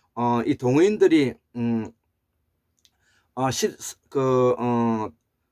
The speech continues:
어, 살았던 시기를 말하는데, 이때 세계 사 대 성현들이 태어나서, 어, 어,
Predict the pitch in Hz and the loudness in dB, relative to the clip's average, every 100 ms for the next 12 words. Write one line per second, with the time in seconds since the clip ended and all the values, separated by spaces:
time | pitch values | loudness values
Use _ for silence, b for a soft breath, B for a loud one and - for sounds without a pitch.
0 | _ - 120 117 117 - - 202 190 165 | _ -8 -4 -2 -4 -6 0 2 2 -2
1 | 135 151 151 143 123 127 127 220 226 226 | -4 -2 0 2 0 0 -4 -6 0 2
2 | 143 131 330 _ _ b b - 160 147 | 4 2 -2 _ _ b b -8 -4 0
3 | 180 - 135 175 185 160 151 170 170 165 | 0 0 0 2 0 -2 -4 -2 2 2
4 | - 170 160 143 - 147 117 95 - 117 | 2 -4 -2 -4 -2 -2 -2 -4 -6 -2
5 | 117 113 98 - _ _ _ _ _ 117 | -2 -2 -6 -14 _ _ _ _ _ -4
6 | 120 113 113 95 | 0 0 0 -4